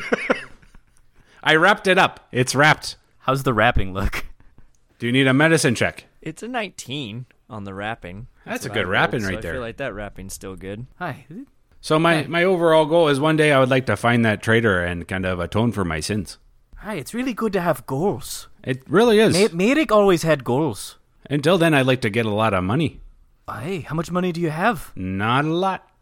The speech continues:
Speaker 1: Hi. That makes sense as a starting character.
Speaker 2: I do believe I have about forty-five gold pieces.
Speaker 1: Wow, aye, that's a lot of money.
Speaker 2: It's pretty good.
Speaker 1: Did you just take a gamble to see if somebody who would be, uh,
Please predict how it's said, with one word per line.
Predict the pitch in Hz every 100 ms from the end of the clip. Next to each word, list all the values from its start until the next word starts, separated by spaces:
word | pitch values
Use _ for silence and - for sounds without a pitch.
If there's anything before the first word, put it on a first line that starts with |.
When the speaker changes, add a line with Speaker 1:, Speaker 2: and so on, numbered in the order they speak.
| _
Speaker 1:
Hi. | 98 90 110 85 - _ _ -
That | 196
makes | 233 208
sense | - 127 135 123
as | 110
a |
starting | - 123 113 107
character. | 113 107 143 - 202 - _
Speaker 2:
I | 127
do | 131 170
believe | 165 165 190 165 -
I | 131 135
have | 139 139 127
about | 117 127 120 -
forty-five | 160 165 160 143 147 131
gold | 123 123 107
pieces. | 123 - - - _ _ -
Speaker 1:
Wow, | 107 208 156 87 -
aye, | 123 180 110 - -
that's | 143 170
a |
lot | 147 139
of | 127
money. | 143 190 120 _ -
Speaker 2:
It's | 131 -
pretty | - 156 101
good. | 107 151 - - - - - _ _
Speaker 1:
Did | - 139
you | 170
just | 196
take | - 190
a | 185
gamble | 165 175 185 127
to | 120
see | 151 147
if | - - _ - - - _
somebody | - 165 156 156 143
who | 139 139
would | 147 131
be, | 139 135 131
uh, | - 131